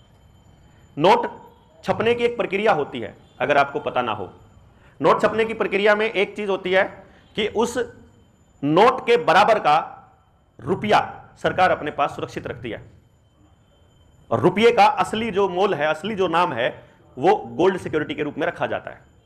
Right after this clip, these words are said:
वही रुपया है। ये जो जेब में आप लेके घूमते हो, ये रुपया नहीं है, ये रुपये का नोट है।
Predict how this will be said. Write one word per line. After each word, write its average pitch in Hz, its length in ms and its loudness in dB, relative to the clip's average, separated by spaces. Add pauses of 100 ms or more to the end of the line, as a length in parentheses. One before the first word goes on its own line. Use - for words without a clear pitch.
(460)
वही 196 180 6
रुपया 254 260 4
है। 156 340 2 (480)
ये 180 240 2
जो 233 140 2
जेब 226 220 4
में 233 120 0
आप 226 160 4
लेके 226 220 2
घूमते 226 260 0
हो, 254 60 4
ये 247 60 4
रुपया 226 320 4
नहीं - 200 2
है, - 440 -4
ये 214 100 2
रुपये 247 400 2
का 294 120 6
नोट 294 280 4
है। - 220 -2